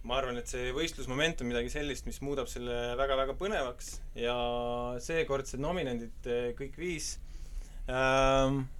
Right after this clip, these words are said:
ma arvan, nagu väga huvitav valik oli, aga mingi, see on nagu kuidagi äh, ootamatu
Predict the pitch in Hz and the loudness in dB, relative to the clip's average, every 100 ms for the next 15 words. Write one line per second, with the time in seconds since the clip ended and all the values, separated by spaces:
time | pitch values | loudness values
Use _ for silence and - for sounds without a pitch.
0 | - 151 165 156 139 143 170 175 151 139 | 4 8 8 6 4 4 6 8 8 8
1 | 139 139 147 185 185 151 - 131 131 165 | 8 6 4 6 6 4 2 0 4 4
2 | 180 - - 127 123 131 143 160 147 - | 4 0 -2 0 2 2 4 4 4 -2
3 | - 160 151 139 160 165 127 123 - - | -2 2 4 4 2 2 2 -2 -4 -8
4 | - - - - - - - - - - | -8 -8 -10 -12 -12 -10 -8 -6 -6 -6
5 | - 135 135 131 131 127 127 131 - - | -4 0 2 4 4 4 4 2 -2 -6
6 | - - - 185 196 160 - 123 123 123 | -10 -4 4 8 8 6 2 4 4 2
7 | - 127 123 120 120 | -2 -2 2 2 2